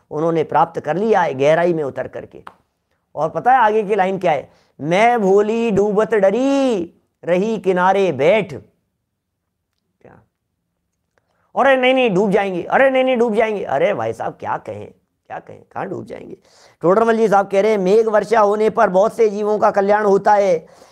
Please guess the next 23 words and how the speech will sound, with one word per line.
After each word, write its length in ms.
किसी 260
को 140
उल्टा 280
नुकसान 400
हो 260
तो 140
उसकी 260
मुख्यता 440
करके 340
मेघ 300
का 80
तो 160
निषेध 360
नहीं 160
करना। 520
उसी 280
प्रकार 440
सभा 380
में, 340
सभा 360
में, 360
सभा 280
में, 320